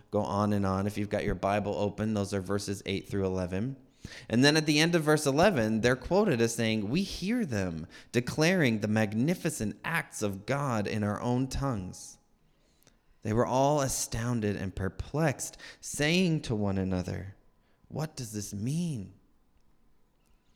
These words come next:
This day, when the nations are in God's holy city, the Spirit is speaking through these disciples like a megaphone to God's people.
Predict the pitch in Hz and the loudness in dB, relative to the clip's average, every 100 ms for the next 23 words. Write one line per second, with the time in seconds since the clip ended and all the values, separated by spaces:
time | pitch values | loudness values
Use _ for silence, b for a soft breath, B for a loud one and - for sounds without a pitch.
0 | _ - 131 - 120 120 123 123 110 B | _ -4 -2 0 2 4 4 0 -2 B
1 | B 110 110 104 104 123 123 101 101 - | B 0 2 2 2 0 0 -2 -4 -2
2 | 98 98 92 104 120 113 110 113 117 117 | -2 -2 0 0 0 -2 -4 -2 0 -2
3 | 113 - 104 92 - - _ _ _ _ | -6 -8 -8 -6 -12 -16 _ _ _ _
4 | _ - 107 - - 123 139 127 101 104 | _ -8 -4 -4 -6 0 2 4 2 -4
5 | 104 - - 135 131 104 92 - 110 123 | -8 -10 -4 -4 -2 -6 -8 -8 -2 2
6 | 135 143 139 B B 117 117 113 104 - | 2 0 -6 B B 0 0 -2 -8 -4
7 | 113 117 90 98 - 101 98 101 101 107 | 0 0 0 -6 0 -2 0 -2 0 2
8 | 123 151 170 160 - 107 98 98 101 B | 4 4 2 0 0 0 2 0 -4 B
9 | B - 107 107 104 104 - - 110 104 | B -6 0 4 4 2 -4 -6 -6 -6
10 | 95 90 | -8 -8